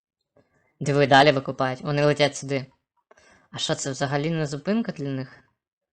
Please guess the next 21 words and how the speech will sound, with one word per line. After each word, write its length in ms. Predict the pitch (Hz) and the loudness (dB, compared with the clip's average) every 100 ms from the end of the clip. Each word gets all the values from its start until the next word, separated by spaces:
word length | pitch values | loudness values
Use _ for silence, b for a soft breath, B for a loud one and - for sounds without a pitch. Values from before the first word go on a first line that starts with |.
| _ _ _ _ _ _ _ _ | _ _ _ _ _ _ _ _
А 80 | 135 | -14
що 180 | - 160 | -12 -10
показує 440 | 185 160 147 147 | -6 -4 -4 -4
ось 160 | 139 - | -4 -6
так 340 | 135 131 131 | -4 -4 -6
от 160 | - 160 | -10 -10
об'ємчики? 600 | 156 160 160 156 - 147 | -10 -6 -6 -6 -8 -8
Ну, 60 | 135 | -6
тут 140 | - | -2
об'єм 340 | 135 139 156 | 0 2 0
пов-, 200 | 139 147 156 | 0 -2 2
ой, 240 | 165 156 | 4 4
вони 240 | 139 139 | 4 2
летять 320 | 151 151 160 151 | 2 4 2 2
до 100 | 151 | -2
ш-, 120 | - | -4
а 80 | 170 | -4
вони 240 | 156 156 | 0 2
вже 300 | 143 135 165 | 0 0 0
в 80 | 160 | 0
смачному. 840 | 147 - 151 143 - 156 139 127 | -4 -8 -4 -4 -2 0 -2 -4